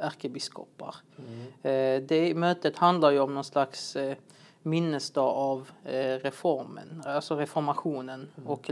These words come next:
Speaker 1: Martin Luther och hela den, eh, händelsen. Och, eh, <clears throat> jag tror det är någon slags, eh, för protestanter och katoliker så är det, har jag förstått det som en slags närmande mellan dem eller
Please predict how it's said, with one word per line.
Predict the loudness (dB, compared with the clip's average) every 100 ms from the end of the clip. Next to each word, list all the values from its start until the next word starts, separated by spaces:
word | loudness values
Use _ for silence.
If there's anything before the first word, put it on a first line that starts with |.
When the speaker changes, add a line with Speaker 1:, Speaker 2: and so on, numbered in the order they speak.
| -4
Speaker 1:
Martin | 0 -2 0 -4 0
Luther | -2 -2 -4 -4
och | -2 -4 -6
hela | -4 0 0
den, | 0 -4 -10
eh, | -12
händelsen. | -8 -8 -8 -12 -12 -14 -18 -20 -20 -20 -20 _
Och, | -2 -2 -2
eh, | 2 4 4 2 0 -2 4 4
<clears throat> | 4 6 6 8
jag | 6
tror | 6 6
det | 8
är |
någon | 8 4
slags, | 6 4 4 -10 -12 -20 -20 -20 _
eh, | -2 0 -2 -8
för | 4 4
protestanter | 6 2 0 6 8 8 8
och | 4
katoliker | 4 2 4 4 4 2
så | 0 0
är | 2
det, | 2 0
har | 0 -2
jag | 0
förstått | -2 -2 -4 -2
det | -2 -2
som | -2 -6
en | -6
slags | -6 -6 -6 -10
närmande | 0 4 4 6 2 2 0
mellan | 0 0 0 2
dem | 0 0
eller | 0 0 2 0